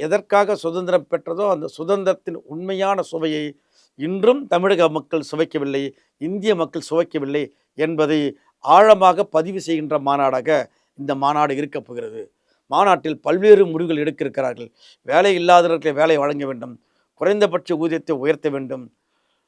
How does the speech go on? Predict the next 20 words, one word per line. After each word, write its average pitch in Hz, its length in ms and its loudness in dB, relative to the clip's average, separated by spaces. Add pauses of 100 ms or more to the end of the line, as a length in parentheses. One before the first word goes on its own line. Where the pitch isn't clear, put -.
(420)
பன்னாட்டு 202 460 4 (120)
முதலாளிகளிடம் 170 800 4 (100)
வர 156 100 2 (500)
அந்த 139 100 -4 (160)
டாக்ஸேஷன் 180 680 2
பண்றது, 139 360 -4 (1120)
பன்னாட்டு 208 440 2 (120)
முதலாளிகள் 170 500 2
கம்பெனியை 165 380 -2
தொழிற்சங்கம் 185 480 -2
துவங்குகின்ற 160 400 -2 (120)
உரிமையை 196 360 2 (100)
பெறுவது 143 300 -4
என்று 233 200 -6 (540)
பல 180 200 6 (100)
முடிவுகளை 175 420 -2 (140)
இந்த 139 120 -4 (100)
மாநாடு 151 400 0
எடுக்க 151 240 -6
இருக்கிறது. 127 380 -6